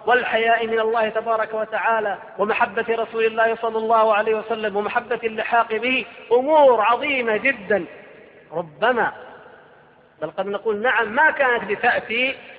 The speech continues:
لو أنه ذهب من أول الأمر مع الناس". فكان إذن في الذنب هذا، وهو التأخر والتخلف، كان خيرا. إذن فعلا رب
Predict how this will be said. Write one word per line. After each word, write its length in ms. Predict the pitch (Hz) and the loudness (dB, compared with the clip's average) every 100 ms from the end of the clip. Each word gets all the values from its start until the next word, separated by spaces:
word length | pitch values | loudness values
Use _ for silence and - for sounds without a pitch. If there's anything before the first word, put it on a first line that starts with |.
| - | -6
لو 120 | 175 185 | -2 0
أنه 400 | 196 202 180 170 | 0 -2 -6 -4
ذهب 340 | 190 180 175 | -4 -4 -6
من 140 | 165 160 | -8 -10
أول 300 | 175 160 151 | -8 -6 -6
الأمر 340 | 151 180 175 | -6 -8 -8
مع 180 | 151 139 | -6 -6
الناس". 280 | 139 127 - - - - - _ - _ | -6 -8 -10 -14 -20 -20 -20 _ -20 _
فكان 380 | 202 220 294 302 | -2 2 2 4
إذن 360 | 262 269 233 220 | 2 2 0 -2
في 120 | 190 | -6
الذنب 420 | 160 156 233 180 | -6 -2 -2 -2
هذا، 420 | 170 175 151 170 - - | -6 -4 -4 -8 -10 -14
وهو 160 | 151 180 | -6 -6
التأخر 640 | 170 - 185 202 156 190 | -6 -8 -6 -8 -8 -8
والتخلف، 520 | 180 160 175 180 214 226 - - - | -8 -10 -10 -8 -8 -10 -16 -18 -6
كان 340 | 196 202 170 156 | -2 -2 -2 -6
خيرا. 400 | 165 143 123 107 | -6 -6 -10 -12
إذن 240 | 165 190 226 | -6 -4 -2
فعلا 380 | 226 254 208 175 | 0 0 -2 0
رب 580 | 208 269 185 170 202 | 2 2 0 -2 0